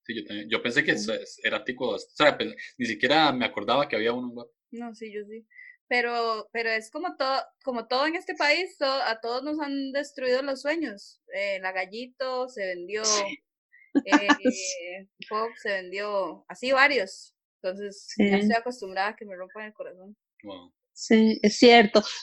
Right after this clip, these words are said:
Speaker 2: Pero, pero bueno, les tengo, les tengo este dato también.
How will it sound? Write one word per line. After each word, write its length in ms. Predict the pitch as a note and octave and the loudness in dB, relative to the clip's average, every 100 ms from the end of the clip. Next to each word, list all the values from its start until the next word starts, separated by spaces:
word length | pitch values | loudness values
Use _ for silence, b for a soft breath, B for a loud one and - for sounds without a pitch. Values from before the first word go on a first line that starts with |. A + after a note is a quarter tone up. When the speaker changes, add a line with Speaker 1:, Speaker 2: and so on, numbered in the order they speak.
| - | 6
Speaker 2:
Pero, 420 | F4+ E4 F#4 - _ _ b b _ | 10 10 8 2 _ _ b b _
pero 180 | - G3 | -8 -4
bueno, 280 | G#3+ G#3+ - | -2 -4 -6
les 180 | A3+ G3+ | -8 -2
tengo, 400 | F#3+ F#3+ G3+ G#3+ - | 0 4 6 4 2
les 240 | G3+ - | 0 0
tengo 520 | F#3 F#3 G#3 G#3+ - - | -2 4 8 8 8 0
este 300 | G3 - G#3 | -4 4 10
dato 340 | G#3 G#3 A#3 | 10 10 4
también. 640 | A3 G#3 F#3+ A3 B3 F#3 | -6 -4 0 2 2 -2